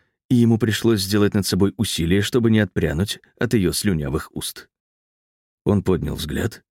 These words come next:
и увидел, что молодая женщина раздевается. Она выступила из нижней юбки, свечи озарили белые округлости ее ягодиц. И Стивен почувствовал, как оно зашевелилось во рту ее матери.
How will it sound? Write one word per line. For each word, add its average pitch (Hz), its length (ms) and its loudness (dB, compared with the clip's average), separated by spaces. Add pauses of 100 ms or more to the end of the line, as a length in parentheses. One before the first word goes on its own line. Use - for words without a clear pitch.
(720)
и 127 100 2
увидел, 92 400 2
что - 140 -4
молодая 113 380 2
женщина 87 440 -2
раздевается. 95 640 -4 (960)
Она 90 180 2
выступила 82 480 -2
из 76 140 -2
нижней 76 320 -4
юбки, 73 460 -6 (540)
свечи 95 400 0
озарили 92 380 2
белые 87 380 2
округлости 76 580 -4
ее 78 200 -2
ягодиц. 76 600 -6 (800)
И 87 120 2
Стивен 92 460 0
почувствовал, 76 800 -6
как - 380 -6
оно 78 580 -2
зашевелилось 95 880 0
во 104 120 0
рту - 180 -4
ее 65 220 -4
матери. - 500 -8